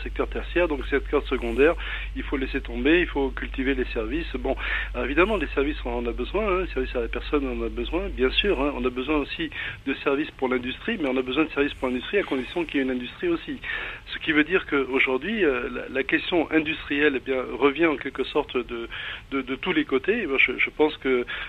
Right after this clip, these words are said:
en effet, relocaliser, euh, comme ça a été dit par vos deux interlocuteurs industriels, euh, par Fabienne aussi, euh, euh,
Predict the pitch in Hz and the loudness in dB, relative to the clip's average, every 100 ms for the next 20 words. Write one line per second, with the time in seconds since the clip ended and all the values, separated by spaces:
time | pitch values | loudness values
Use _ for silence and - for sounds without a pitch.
0 | - 131 139 131 208 190 131 - 131 180 | -6 0 0 2 4 6 4 2 6 6
1 | 170 - 147 139 160 180 151 123 123 139 | 6 2 2 0 2 4 4 0 -2 -4
2 | 127 143 135 139 143 165 147 131 120 131 | -2 0 0 -2 -2 -2 -2 -4 -8 -6
3 | 135 143 127 135 127 - 160 139 127 123 | -4 -4 -2 -2 -2 -4 0 0 -4 -10
4 | - 147 147 135 123 117 - - - - | -2 2 2 2 -2 -4 -6 -6 -8 -10
5 | 117 - 127 139 139 - 165 160 135 117 | -6 -6 0 2 2 -2 -4 0 0 0
6 | - - - 131 127 123 120 | -6 -8 -8 -2 0 0 -2